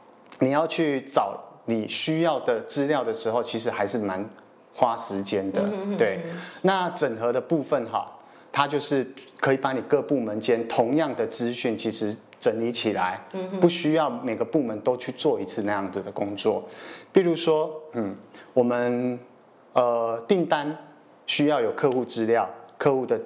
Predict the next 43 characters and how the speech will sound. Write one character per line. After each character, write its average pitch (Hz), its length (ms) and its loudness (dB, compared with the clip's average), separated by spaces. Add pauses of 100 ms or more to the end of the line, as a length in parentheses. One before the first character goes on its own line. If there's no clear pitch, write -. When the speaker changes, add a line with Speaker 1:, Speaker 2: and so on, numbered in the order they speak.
(280)
Speaker 1:
地 131 160 4
址、 - 240 -6
客 135 200 0
户 123 100 0
的 113 120 2
联 101 160 0
络 113 140 2
方 117 220 -2
式。 107 340 0 (560)
那 139 440 0
出 190 160 2
货 196 140 4
的 156 80 0
时 139 180 -2
候， 151 60 0
你 143 120 -2
也 120 100 0
必 127 180 -2
须 120 220 -2
要 117 160 2
有 - 180 -6
这 107 160 0
些 107 120 -2
资 104 200 -2
料。 101 220 2
Speaker 2:
没 180 100 -6
错。 180 280 -2 (260)
Speaker 1:
那 220 160 6
你 156 120 -2
如 131 160 0
果 156 200 2
是 156 240 0
用 160 200 2
Excel 131 280 0
做 110 180 -2
的 123 120 2
话， 120 200 -2
你 110 160 -4
可 110 320 -2
能 95 160 -4
就 127 100 4
必 117 220 0
须 110 340 -4